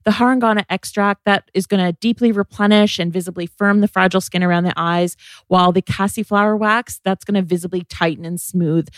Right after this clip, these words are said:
the lines and wrinkles and that's where you get those immediate results. So Clarins has always been about plant power, and that's the case here too. Ninety-four percent of the ingredients in the formula are natural,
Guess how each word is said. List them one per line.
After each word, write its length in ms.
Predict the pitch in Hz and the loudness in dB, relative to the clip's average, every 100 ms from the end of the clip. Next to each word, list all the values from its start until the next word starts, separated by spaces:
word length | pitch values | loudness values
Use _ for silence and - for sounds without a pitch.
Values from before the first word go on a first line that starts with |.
| - - | -10 2
the 80 | 208 | 4
lines 280 | 185 175 | 4 2
and 160 | 175 170 | -2 -6
wrinkles 480 | 147 147 143 151 - _ _ | -8 -6 -4 -4 -8 _ _
and 180 | 175 175 | -12 -8
that's 200 | 165 - | -8 -4
where 80 | 180 | -2
you 80 | 156 | 0
get 160 | 160 | 0
those 200 | 151 160 - | 2 0 0
immediate 460 | 175 170 156 151 | -2 0 -2 -4
results. 460 | 160 156 131 92 - | -4 -6 -6 -10 -8
So 280 | - 190 190 | 0 2 2
Clarins 320 | - 294 302 | 2 2 2
has 120 | 269 | 2
always 440 | 202 180 180 185 - | 2 4 2 0 -2
been 400 | 180 170 180 - | 0 0 -2 -2
about 560 | 180 170 165 170 170 - - | -2 2 4 4 4 0 -6
plant 360 | - 185 180 - - | -6 -4 -4 -8 -10
power, 460 | - 165 170 220 | -2 2 2 2
and 220 | 262 - | 2 0
that's 220 | 185 202 - | -4 -8 -12
the 80 | |
case 260 | 233 196 - | -10 -8 -6
here 140 | 175 | -8
too. 340 | 165 - 139 196 | -8 -8 -4 0
Ninety-four 800 | 196 190 196 214 226 - 185 180 | 2 4 4 2 0 -4 -6 -4
percent 440 | 185 - 160 170 | -6 -6 -6 -4
of 100 | 185 | -2
the 80 | 170 | -2
ingredients 440 | 170 170 170 175 | -2 -2 -4 -6
in 60 | 160 | -6
the 80 | 165 | -8
formula 500 | - 160 170 180 170 | -4 -2 2 2 0
are 120 | 165 160 | -2 -4
natural, 680 | 156 151 - 233 247 302 | -2 -4 -2 0 2 0